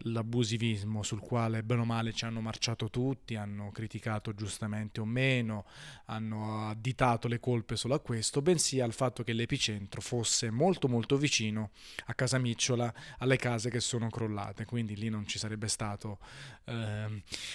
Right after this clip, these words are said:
tipologia di costruzione italiana che tenga. Fossimo stati in Giappone, tutto ok, ma comunque anche una casa non abusiva sarebbe crollata.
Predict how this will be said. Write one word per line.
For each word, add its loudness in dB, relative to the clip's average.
tipologia 6
di 8
costruzione 4
italiana 2
che -4
tenga. -2
Fossimo -2
stati 0
in -2
Giappone, 0
tutto -4
ok, -4
ma -4
comunque -2
anche -2
una 0
casa -2
non -2
abusiva 0
sarebbe -2
crollata. -6